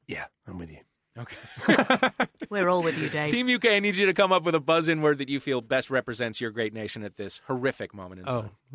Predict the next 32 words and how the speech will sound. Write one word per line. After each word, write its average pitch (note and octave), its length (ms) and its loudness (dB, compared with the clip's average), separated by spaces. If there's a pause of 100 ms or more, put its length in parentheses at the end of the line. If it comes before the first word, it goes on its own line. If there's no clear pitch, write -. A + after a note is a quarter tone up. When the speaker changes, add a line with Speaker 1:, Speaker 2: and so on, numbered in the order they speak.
Speaker 1:
right C#3 200 -2
now? D#3 280 2 (760)
<laughs> - 720 -4
Speaker 3:
But C4 160 0 (140)
maybe B3+ 180 0
that's A3+ 220 -2
it. D#3+ 200 -4
Speaker 1:
Uh, F3+ 140 4
Bre-, F#3+ 240 0 (240)
<laughs> G#3+ 320 -18
right D3 220 2
now. D3 320 4 (640)
Speaker 3:
Or, E3 80 4
Speaker 1:
Um, E3 160 4
Speaker 3:
or C#4 100 4
ju-, A#3+ 140 2
oh, C4+ 180 4 (120)
oh, - 40 2
Speaker 1:
Brexit. E3 540 0 (100)
Speaker 3:
Brexit. F#3+ 380 -2 (200)
Yeah, G3+ 280 2
you've, A#3 140 -4
I A#3+ 240 0
bet A3+ 180 0
you've A3+ 120 -4
had A3 180 0
Brexit D#3+ 320 -4
already D#3+ 260 -4
this C#3 220 -12
year, C3 100 -10
haven't C3+ 200 -10
you? B2 140 -14